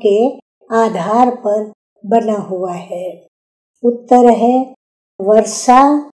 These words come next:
और श्राप। अब वर्षा किसका, श्राप किसका? आइए सुनते हैं। बाप सुख का वर्षा देते, रावण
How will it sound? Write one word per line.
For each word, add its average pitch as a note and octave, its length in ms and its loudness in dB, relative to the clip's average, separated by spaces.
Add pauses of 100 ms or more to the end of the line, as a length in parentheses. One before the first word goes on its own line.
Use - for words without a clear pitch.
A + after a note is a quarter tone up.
(240)
और A#3 180 4
श्राप। F#3 580 -4 (1040)
अब G3+ 220 -6
वर्षा A3+ 400 4
किसका, C4 720 0 (360)
श्राप A#3 600 2
किसका? A3+ 680 2 (340)
आइए B3+ 280 6
सुनते A#3 600 4
हैं। A3 400 -4 (500)
बाप A3+ 560 0
सुख A3 460 -6
का G#3+ 260 -2
वर्षा G3+ 480 0
देते, A#3+ 720 4 (360)
रावण A3+ 640 2